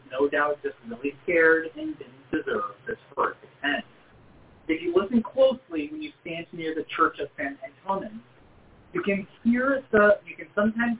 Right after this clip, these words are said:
hear the stomping of huge footsteps, thought to be the ghostly stomps of the elephants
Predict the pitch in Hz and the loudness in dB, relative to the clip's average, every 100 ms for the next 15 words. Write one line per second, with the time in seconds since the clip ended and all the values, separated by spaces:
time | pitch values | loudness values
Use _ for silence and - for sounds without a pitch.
0 | - 233 196 156 143 - - 185 175 - | -4 2 4 4 2 -4 2 2 2 -6
1 | 123 120 - - 110 - - 117 - - | -8 -10 -12 -10 -10 -10 0 0 2 -2
2 | - - - - - - 135 135 143 143 | -4 -4 -20 -20 -20 2 2 2 0 0
3 | 143 - 143 147 - 156 - _ 165 135 | 0 0 2 2 0 -8 -8 _ 0 0
4 | 123 - 139 143 - 190 - - | -6 -6 -2 -2 0 0 0 -4